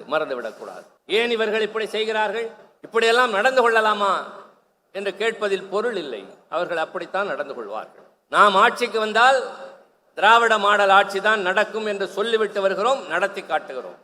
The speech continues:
அவர்களும் அப்படித்தான் சொன்னார்கள், இப்போது நடத்தி காட்டிக் கொண்டிருக்கிறார்கள். ஆக நம்முடைய கடமை என்பது இவர்களிடமிருந்து இந்த ஆட்சியையும் நாட்டையும் காப்பாற்ற வேண்டும் என்பதை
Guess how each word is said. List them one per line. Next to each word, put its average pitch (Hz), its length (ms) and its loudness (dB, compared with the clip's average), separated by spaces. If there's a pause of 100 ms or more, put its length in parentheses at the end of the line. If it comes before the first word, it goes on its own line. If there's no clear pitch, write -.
(140)
அவர்களும் 277 500 6
அப்படித்தான் 233 520 0
சொன்னார்கள், 214 520 0
இப்போது 214 340 -4
நடத்தி 196 320 -2
காட்டிக் 196 320 -2
கொண்டிருக்கிறார்கள். 160 640 -6
ஆக 175 200 -2
நம்முடைய 180 460 -4
கடமை 262 400 -2
என்பது 180 580 -6 (360)
இவர்களிடமிருந்து 254 800 4
இந்த 214 180 0
ஆட்சியையும் 240 600 0
நாட்டையும் 214 520 0
காப்பாற்ற 262 560 6
வேண்டும் 233 320 0
என்பதை 214 400 -2